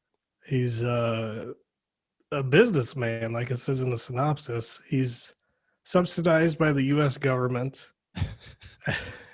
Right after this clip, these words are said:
And, uh, the nice list has declined in recent years,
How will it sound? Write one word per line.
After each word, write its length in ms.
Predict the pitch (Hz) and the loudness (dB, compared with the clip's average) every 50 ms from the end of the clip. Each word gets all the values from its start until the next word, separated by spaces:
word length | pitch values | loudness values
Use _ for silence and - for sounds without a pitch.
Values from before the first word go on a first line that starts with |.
| - - - - - - - - - 185 180 - | -20 -20 -20 -18 -14 -8 -6 -2 -2 -2 -2 0
And, 300 | 170 156 147 143 139 135 | 0 2 2 2 2 2
uh, 320 | 135 131 123 120 117 120 120 _ _ _ _ _ _ _ _ _ _ _ _ - _ _ _ _ _ _ - | 2 2 0 0 -4 -6 -8 _ _ _ _ _ _ _ _ _ _ _ _ -20 _ _ _ _ _ _ 0
the 320 | 139 135 131 131 127 131 | 2 4 4 4 4 4
nice 340 | 135 143 156 185 185 - - | 4 4 4 4 4 4 4
list 320 | 170 151 143 135 - - - | 2 4 4 2 0 -4 -4
has 320 | - 160 151 139 127 120 | -2 0 0 0 0 -2
declined 580 | 117 123 131 - - - 180 180 190 185 175 151 | -4 -4 -4 -2 0 2 4 6 8 6 6 6
in 100 | 139 131 | 4 2
recent 520 | 139 139 135 135 135 135 135 - - 143 131 | 0 0 0 2 2 0 0 0 -2 -4 -2
years, 440 | 127 127 127 127 120 113 - - | 2 2 2 2 2 -2 -6 -10